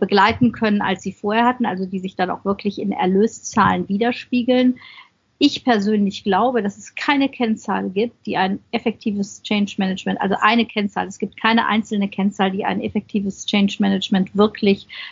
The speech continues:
dokumentiert. Es ist immer ein Zusammenspiel von allem und deswegen, äh,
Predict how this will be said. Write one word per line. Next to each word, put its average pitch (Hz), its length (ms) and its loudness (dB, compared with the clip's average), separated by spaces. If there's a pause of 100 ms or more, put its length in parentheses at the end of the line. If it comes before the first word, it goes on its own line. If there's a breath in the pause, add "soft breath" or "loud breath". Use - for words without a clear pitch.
dokumentiert. 185 840 0 (320 soft breath)
Es 208 160 -4
ist 208 140 -4
immer 247 420 6
ein 202 180 2
Zusammenspiel 214 840 2
von 190 280 0
allem 226 420 2
und 208 180 -4
deswegen, 196 640 -2
äh, 196 360 -2